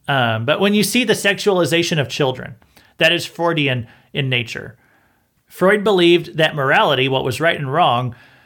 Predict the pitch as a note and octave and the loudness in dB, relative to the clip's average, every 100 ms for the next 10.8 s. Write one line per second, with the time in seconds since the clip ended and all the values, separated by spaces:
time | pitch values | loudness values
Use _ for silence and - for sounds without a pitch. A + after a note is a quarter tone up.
0 | _ D#3 C3+ G#3+ A3+ B3 G#3+ G3 F3 A2+ | _ 0 0 0 0 0 0 0 0 0
1 | C3 C#3 G#3 A#3 - _ _ - D#3+ D3+ | -2 0 -2 -4 -10 _ _ 0 0 2
2 | F3+ F3+ D#3 F#3 F3+ F#3 C#3+ D#3+ D#3+ D3+ | 0 -2 -2 -2 0 0 2 2 0 0
3 | D3 C#3+ C3+ C#3+ C3+ B2+ - _ E3 D#3 | -2 -2 -4 -2 -2 -2 -10 _ -4 0
4 | D#3 - E3 - D#3 B2+ - C3+ - A2+ | -2 0 -2 0 -2 -2 -2 -4 -6 -14
5 | - B2 - _ - B2+ E3+ E3 D#3 E3+ | -14 -14 -18 _ -6 -2 2 2 0 0
6 | G3 G3+ D#3 G#3 F#3 F#3+ E3 D#3 D#3 - | 0 0 2 2 2 2 0 -2 -2 -2
7 | C3 - B2+ A#2+ - - _ _ - F#3 | -2 -4 -8 -10 -16 -20 _ _ 0 0
8 | F#3 - F3 D#3+ D#3+ B3+ A#3 G3 G3 - | 0 0 0 0 -2 -2 2 2 -2 -12
9 | _ - G3 G#3+ C#4 A3+ - F#3+ G#3 F3+ | _ -4 0 2 2 2 0 0 0 -2
10 | F3+ F#3 F#3 D#3 B2+ B2+ E3+ A3+ | -4 -4 -2 -2 0 0 -2 -6